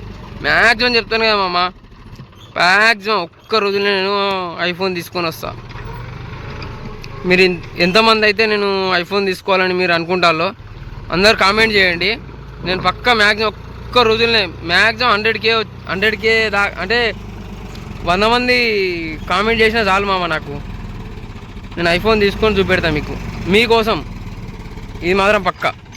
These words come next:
ఓకేనా? ఇగో మనోడు తెలుసుగా మీకు,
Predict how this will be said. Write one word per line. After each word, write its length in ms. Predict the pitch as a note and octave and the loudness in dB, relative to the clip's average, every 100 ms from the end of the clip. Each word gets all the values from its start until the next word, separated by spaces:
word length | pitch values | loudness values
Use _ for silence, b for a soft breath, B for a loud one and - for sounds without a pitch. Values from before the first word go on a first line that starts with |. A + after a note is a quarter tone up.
| - - - - - - - - F3+ | -16 -16 -16 -18 -18 -18 -18 -10 -4
ఓకేనా? 240 | F3 F#3+ G#3+ - - - - - - - | 0 -2 -4 -10 -18 -18 -18 -18 -16 -6
ఇగో 120 | E3 E3 | -2 2
మనోడు 280 | E3 E3+ E3 D#3 | 2 2 2 0
తెలుసుగా 260 | D#3+ F#3 F#3 E3+ | -2 0 2 2
మీకు, 140 | D3+ | 0